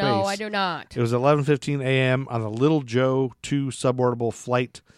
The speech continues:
Speaker 2: to test the emergency escape mechanism. At nineteen miles altitude, the capsule was jettisoned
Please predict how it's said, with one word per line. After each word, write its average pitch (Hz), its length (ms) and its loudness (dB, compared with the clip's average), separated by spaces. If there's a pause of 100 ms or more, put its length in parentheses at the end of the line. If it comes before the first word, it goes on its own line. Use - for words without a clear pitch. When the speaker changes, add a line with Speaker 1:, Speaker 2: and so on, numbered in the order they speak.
(400)
Speaker 2:
to 110 80 -10
test - 340 -4
the 120 80 -6
emergency 120 440 -4
escape 127 360 -4
mechanism. 90 580 -12
At 90 160 -14
nineteen 160 360 -2
miles 156 260 2
altitude, 143 560 0
the 131 60 -8
capsule 139 380 -6
was 104 120 -8
jettisoned 196 580 -4